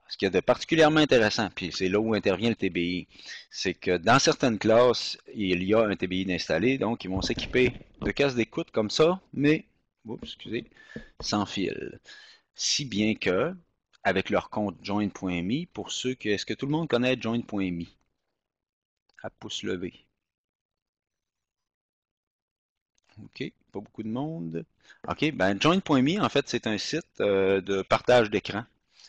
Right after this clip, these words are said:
Euh, vous connaissez peut-être TeamViewer ou, euh, d'autres logiciels du genre. C'est un site, vous pourrez aller le tester si vous voulez. C'est, vous tapez dans le champ d'adresse tout simplement join, J O I N point M E.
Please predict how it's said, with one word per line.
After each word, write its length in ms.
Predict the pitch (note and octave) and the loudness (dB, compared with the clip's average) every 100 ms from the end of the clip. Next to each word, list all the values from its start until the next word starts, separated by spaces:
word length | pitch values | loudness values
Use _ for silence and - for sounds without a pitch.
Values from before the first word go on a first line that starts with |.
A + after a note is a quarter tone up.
| _ | _
Euh, 400 | F2+ F#2 F#2 F#2 | -6 -2 -2 -2
vous 240 | F2 F2+ F2 | -4 -10 -6
connaissez 380 | F#2 F#2 - A2 | -4 -2 -4 -2
peut-être 500 | F#2 - G#2 - E2+ | -4 0 0 0 -8
TeamViewer 1200 | - G#2+ G2+ F#2+ G2 F#2+ G2 A2 A2+ A2+ G#2+ G2+ - | -4 -2 -2 -2 -2 2 4 6 4 4 2 0 -6
ou, 400 | E2 F2 F2 E2 | -14 -10 -8 -8
euh, 200 | D2 D2 - _ _ _ _ _ _ _ _ | -8 -10 -14 _ _ _ _ _ _ _ _
d'autres 400 | _ G2 G2 - | _ -10 -8 -4
logiciels 560 | F#2 F#2+ F#2+ - A2 G#2 | -2 -2 -4 -2 0 0
du 80 | F2+ | -2
genre. 240 | G#2+ B2+ | 0 0
C'est 180 | A#2+ A2 | 0 -2
un 120 | A2 | -2
site, 160 | - F3 | -2 -4
vous 80 | A2+ | -6
pourrez 200 | - B2+ | 0 2
aller 120 | C3 | 2
le 80 | B2+ | 0
tester 300 | G#2 - C#3 | -4 -4 -6
si 120 | - | -6
vous 120 | G2+ | -10
voulez. 260 | G2 C#3 F3+ | -4 -4 -4
C'est, 300 | - A2+ G#2 | -2 -2 -2
vous 100 | G#2 | -2
tapez 320 | A2 G#2 C#3 | -2 2 2
dans 100 | A#2 | 2
le 60 | G2 | 0
champ 160 | - | 0
d'adresse 300 | G#2+ G2+ A#2+ | 0 0 -2
tout 100 | - | -4
simplement 420 | G#2+ G#2+ G#2 A2+ | -4 -2 0 -2
join, 320 | F#2+ G#2+ C#3 A#2 | -2 -2 -2 -2
J 320 | F#2 B2 - | -2 -4 -4
O 200 | B2+ B2+ _ | -4 -4 _
I 120 | A#2+ A2+ - | -10 -10 -2
N 400 | A#2+ D3+ F#3 G#3+ _ _ | -2 0 -4 -6 _ _
point 260 | - A2+ A2 - | -6 -4 -4 -4
M 220 | G#2 | -2
E. 100 | F#2 | 0